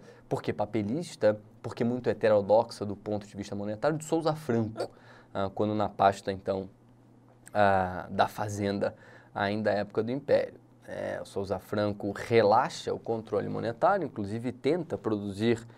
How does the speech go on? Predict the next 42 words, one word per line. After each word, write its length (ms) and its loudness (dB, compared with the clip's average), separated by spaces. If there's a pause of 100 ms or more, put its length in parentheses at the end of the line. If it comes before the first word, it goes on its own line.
(200)
justamente 500 -2
uma 140 0
pro-, 460 2 (140)
proliferação 840 8
de 80 -2
instituições 560 -6
financeiras, 800 2 (300)
para 180 12
além 160 4
do 80 2
Rio 160 0
de 60 -4
Janeiro, 280 4
evidentemente, 540 0
e 40 6
aquilo 280 2
gerou 280 8
numa 160 0
imensa 440 4
crise, 560 2 (240)
ainda 240 4
no 80 0
final 240 0
da 80 4
década 320 2
de 80 -4
mi-, 160 -2
de 160 -6
mil 100 2
oitocentos 320 0
e 40 -6
cinquenta. 600 0 (380)
Ah, 160 2
uma 200 2
crise 300 -4
que 100 -16
derrubou 500 0
bancos, 640 -4 (260)
ah, 560 4
que 120 -16
derrubou, 720 2
ah, 260 -2